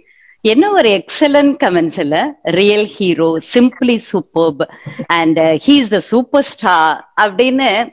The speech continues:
அந்த appreciation மக்கள் வந்து மனதார பாராட்டினது, uh, re-, really ரொம்ப, ரொம்ப நல்லா இருந்தது. அதுல சில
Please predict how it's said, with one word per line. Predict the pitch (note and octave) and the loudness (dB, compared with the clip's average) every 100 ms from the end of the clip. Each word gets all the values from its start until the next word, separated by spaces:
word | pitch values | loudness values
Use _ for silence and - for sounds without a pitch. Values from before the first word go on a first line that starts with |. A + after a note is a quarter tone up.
| - | -6
அந்த | G3+ G3+ F3+ | -2 0 0
appreciation | - F4+ - G3 F3 C3 | 0 0 0 -2 -4 -6
மக்கள் | - F#3+ G3+ D#4 | -4 -4 -2 -2
வந்து | A#3 A#3 A3 | -2 -2 0
மனதார | F3 G3 - A3+ B3 C4+ D4+ - | 0 -2 -4 0 2 2 0 0
பாராட்டினது, | G3 G#3+ A#3+ A3+ G#3+ F3+ E3+ A3+ G3 - - - - - | 2 2 0 -2 -4 -4 0 0 0 -6 -20 -20 -20 -6
uh, | F3+ E3+ D#3+ D#3 F3 | -2 0 0 -2 0
re-, | G#3 C4 G3+ G3 | 2 2 2 2
really | A#3+ C4 A3 | 2 2 0
ரொம்ப, | F3 G3 | 0 0
ரொம்ப | A3 G3+ | 0 0
நல்லா | D#3 D3 | 0 -2
இருந்தது. | C3+ D#3 C4 - | -2 -2 -2 0
அதுல | E3+ G3 E4 D#4+ | -2 -2 -2 -2
சில | - B3+ B3+ | -2 0 0